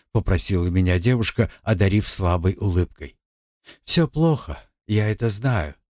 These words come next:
но жить до конца хочу так, как раньше». «Болезнь может победить тело»,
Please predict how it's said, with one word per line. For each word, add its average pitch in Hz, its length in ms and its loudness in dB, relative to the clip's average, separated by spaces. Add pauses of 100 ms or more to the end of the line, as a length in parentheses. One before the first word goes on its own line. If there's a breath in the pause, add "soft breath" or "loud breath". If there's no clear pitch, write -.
(320 loud breath)
но 151 180 4
жить 135 320 0
до 147 100 0
конца 139 460 -2
хочу 127 400 -2
так, 139 400 -2
как 123 260 -4
раньше». 104 500 -6 (1120)
«Болезнь 95 880 2
может 101 340 2
победить 98 500 0
тело», 101 460 -2